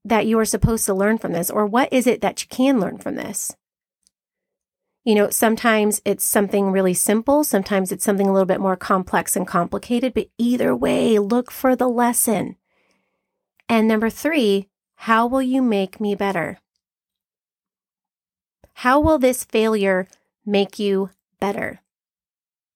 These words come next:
And a lot of times the easiest way to, like, really help people understand this and put it into, like, a real relatable context is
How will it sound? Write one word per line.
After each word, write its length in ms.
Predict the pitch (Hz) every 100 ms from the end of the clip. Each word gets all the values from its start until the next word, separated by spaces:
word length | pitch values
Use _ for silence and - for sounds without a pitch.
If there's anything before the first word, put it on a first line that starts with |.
| _ _ _ _ _ _ _ _ _ _ _ _ _ -
And 100 | 247
a 60 |
lot 180 | 285 466
of 60 | 480
times 240 | 247 220
the 180 | - 240
easiest 320 | 247 285 262
way 140 | 220
to, 80 | 214
like, 400 | 202 190 180 -
really 460 | - 202 208 202 202 _ _ _ _ -
help 280 | 185 214 -
people 280 | 214 202 202
understand 560 | 196 196 - 196 190
this 160 | 196 190
and 100 | 190
put 120 | 196
it 100 | 190
into, 220 | 185 185
like, 160 | 185 185
a 40 |
real 420 | 185 185 185 185
relatable 500 | 180 180 180 180 185
context 640 | - 180 185 214 226 - - _ - - _ _ -
is 300 | 233 202